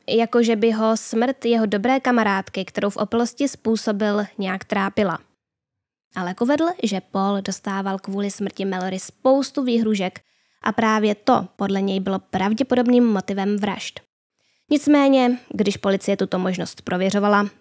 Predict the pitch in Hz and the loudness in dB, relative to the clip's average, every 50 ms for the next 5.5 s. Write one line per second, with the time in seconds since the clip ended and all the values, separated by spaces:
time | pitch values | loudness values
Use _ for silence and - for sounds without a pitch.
0 | _ _ _ _ _ 233 196 202 220 240 262 269 254 285 294 262 - 220 208 220 | _ _ _ _ _ -4 -2 0 2 2 2 2 2 2 0 0 0 0 0 0
1 | 214 233 233 233 214 196 196 190 208 226 220 - - - - - - _ _ _ | 0 0 0 0 0 -2 -2 -2 -2 -2 -4 -4 -8 -10 -10 -10 -14 _ _ _
2 | _ _ _ _ _ _ _ - 220 240 254 254 302 320 - - 339 330 - - | _ _ _ _ _ _ _ 2 4 4 6 6 4 4 4 2 0 0 0 -4
3 | - 202 190 180 185 - 185 180 175 170 190 220 220 202 196 190 185 180 - - | -6 -4 -4 -4 -4 -6 -6 -4 -2 0 2 2 2 2 2 0 0 -2 -4 -6
4 | _ _ _ _ _ - 269 285 302 311 330 311 - - - 202 196 190 - 185 | _ _ _ _ _ 2 4 6 6 6 4 2 0 -4 -4 -2 -2 -2 -2 -6
5 | 175 - - 185 175 170 170 - - | -8 -8 -8 -8 -8 -8 -8 -10 -12